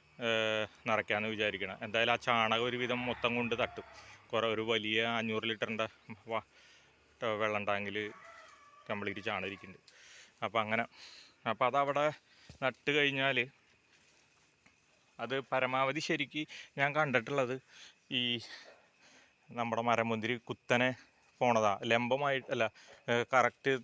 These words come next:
ലംബമായിട്ട് പോണതാ ഞാൻ കണ്ടിരിക്കുന്നത്. പക്ഷെ ഇവിടെ എന്താ വെച്ച് കഴിഞ്ഞാൽ നമ്മുടെ ഇത് പരന്നിട്ടുണ്ടാവണേ. ഇപ്പൊ ഇതിവിടെ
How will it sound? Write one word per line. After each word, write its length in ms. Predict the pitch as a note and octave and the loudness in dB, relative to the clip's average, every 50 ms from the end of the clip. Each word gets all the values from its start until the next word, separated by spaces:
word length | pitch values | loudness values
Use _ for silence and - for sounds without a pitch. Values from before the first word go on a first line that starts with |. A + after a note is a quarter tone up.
| - - C#3 A#2+ | -4 -4 0 2
ലംബമായിട്ട് 520 | A#2 A#2 A#2+ A2+ B2+ C3+ C3+ C3 B2 A#2 C3 C3 | 2 2 2 2 2 2 2 2 0 -2 -4 -2
പോണതാ 260 | C3 B2+ B2 B2 B2+ B2 B2 | 0 0 2 2 2 2 0
ഞാൻ 80 | B2+ B2 A#2+ | 0 0 0
കണ്ടിരിക്കുന്നത്. 380 | A2 G#2+ G#2+ A2 A2 A2+ A2+ A2 | -2 0 -2 -2 0 0 0 0
പക്ഷെ 140 | G#2+ - - | -2 -2 -2
ഇവിടെ 160 | B2+ B2 B2+ C#3+ D3 | 0 2 2 0 0
എന്താ 140 | C#3+ C#3 D3 | 2 0 0
വെച്ച് 140 | C#3+ B2 C3+ | 0 0 -4
കഴിഞ്ഞാൽ 180 | C#3 C#3 C#3+ C#3+ - - - - - | -4 -4 -4 -4 -6 -12 -20 -2 0
നമ്മുടെ 280 | C3 A#2+ A#2+ B2+ B2 C3+ C#3 C#3 | 0 2 2 2 2 2 2 2
ഇത് 100 | C3 C#3 C#3 - - C3+ | 2 0 -2 0 2 2
പരന്നിട്ടുണ്ടാവണേ. 880 | B2 A#2+ A2+ A2+ A2+ A#2 A2 G2+ - B2+ B2 A#2 A2 G2+ G2+ F#2+ F#2+ - _ - - - - - | 4 4 4 2 2 2 2 2 2 2 4 6 4 4 4 0 -4 -8 _ -20 -20 -20 -20 -20
ഇപ്പൊ 120 | _ _ B2 A#2 | _ _ -2 0
ഇതിവിടെ 240 | C3 C3 C3 C#3 | 2 4 4 2